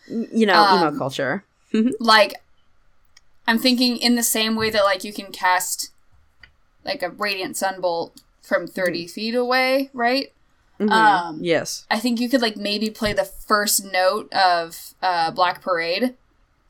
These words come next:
Speaker 1: Okay.
Speaker 2: And just cause
Speaker 1: Yeah.
Speaker 2: basically discord. Basically, like, do some sort
Speaker 1: Howling
Speaker 2: of,
Speaker 1: at
Speaker 2: like,
Speaker 1: the
Speaker 2: psychic
Speaker 1: moon?
Speaker 2: damage beat.
Speaker 1: S-, sleeping in the middle of a summer afternoon.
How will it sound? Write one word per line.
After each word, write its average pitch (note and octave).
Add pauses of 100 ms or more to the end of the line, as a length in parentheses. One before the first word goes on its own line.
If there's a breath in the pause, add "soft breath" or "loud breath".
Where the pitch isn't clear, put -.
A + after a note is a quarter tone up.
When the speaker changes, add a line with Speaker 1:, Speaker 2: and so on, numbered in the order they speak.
Speaker 1:
Okay. F#3 (340)
Speaker 2:
And G#3+
just G4+
cause F#3+ (1120)
Speaker 1:
Yeah. D#3+ (560)
Speaker 2:
basically C#4
discord. F3+ (160)
Basically, G#3
like, F#3
do G#3+
some G#3
sort F#3+
Speaker 1:
Howling F3+
Speaker 2:
of, F3
Speaker 1:
at -
Speaker 2:
like, F3
Speaker 1:
the -
Speaker 2:
psychic F3
Speaker 1:
moon? F#3
Speaker 2:
damage G3+ (200)
beat. G#3+
Speaker 1:
S-, - (320)
sleeping E3+
in E3
the D#3+
middle D#3
of D3+
a D3+
summer D3
afternoon. C#3+